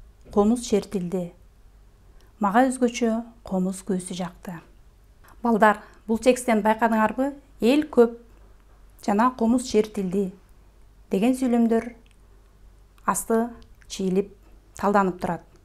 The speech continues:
Булар кандай сүйлөмдөр? Албетте, булар жалаң сүйлөмдөр. Ал эми башкалары жайылма сүйлөмдөр болуп келди. Алдыда логикалык суроолорго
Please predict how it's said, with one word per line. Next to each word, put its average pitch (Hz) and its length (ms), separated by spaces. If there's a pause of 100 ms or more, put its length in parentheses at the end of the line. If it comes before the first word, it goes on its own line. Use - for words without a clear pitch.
(460)
Булар 214 240
кандай 196 240
сүйлөмдөр? 302 480 (1800)
Албетте, 233 640 (100)
булар 190 300 (180)
жалаң 185 400
сүйлөмдөр. 160 560 (1200)
Ал 196 80
эми 226 240
башкалары 262 540 (1080)
жайылма 202 320
сүйлөмдөр 170 480
болуп 165 240
келди. 165 300 (580)
Алдыда 220 320
логикалык 233 640
суроолорго 202 520